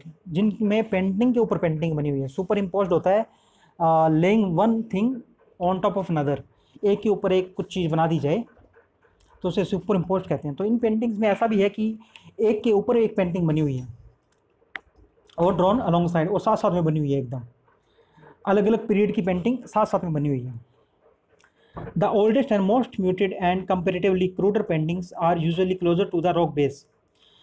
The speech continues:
तो जो सबसे ज़्यादा पुरानी paintings हैं और जो काफ़ी क्रू-, सबसे ज़्यादा crude यानी कच्ची paintings हैं,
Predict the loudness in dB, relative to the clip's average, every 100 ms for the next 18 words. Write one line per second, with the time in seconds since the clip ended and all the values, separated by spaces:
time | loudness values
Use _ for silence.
0 | _ _ _ -4 0 0 0 -4 -4 0
1 | 2 2 2 2 2 0 0 0 -2 -2
2 | -6 -6 _ _ _ -8 -4 -2 0 0
3 | -2 -2 -2 0 -4 -2 0 0 0 0
4 | 2 2 0 -2 -4 -4 -2 -2 -2 -4
5 | -4 -4